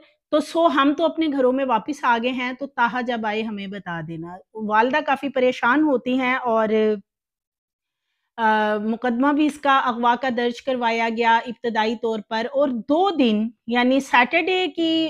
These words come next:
آ، شام کو والدہ جو ہے طاہا کی، آ، وہ پولیس کے پاس جاتی ہیں اور یہ، آ، basically شکایت جو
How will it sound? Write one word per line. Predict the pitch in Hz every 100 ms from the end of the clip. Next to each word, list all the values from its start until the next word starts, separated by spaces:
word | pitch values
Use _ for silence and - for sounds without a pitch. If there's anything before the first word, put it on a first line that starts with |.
| 262
آ، | 247 240 233 233 226
شام | - 262 247 302
کو | - 302 294 285
والدہ | 220 214 214 226 247
جو | 254
ہے | 240 226
طاہا | 226 202 226 226
کی، | 226 247 _ _ _ -
آ، | 226 226
وہ | 226 247 247
پولیس | 240 240 240 247
کے | 269
پاس | 254 220 220
جاتی | 214 196 254
ہیں | 269
اور | 247 240
یہ، | 220 226 220 208 202 -
آ، | 196
basically | 190 190 180 196 - 208 226
شکایت | - - 214 269
جو | 285